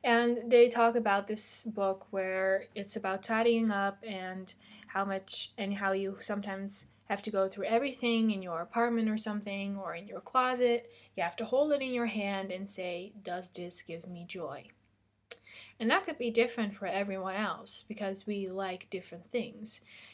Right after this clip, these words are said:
You know, we are materialistic beings. Not all of us are as materialistic as someone else, but we all like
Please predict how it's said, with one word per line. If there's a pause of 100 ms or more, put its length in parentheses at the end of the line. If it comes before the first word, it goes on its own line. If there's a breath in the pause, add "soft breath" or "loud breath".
(180 loud breath)
You
know, (800)
we
are (240)
materialistic
beings.
Not
all
of
us
are
as
materialistic
as (200)
someone
else,
but
we
all
like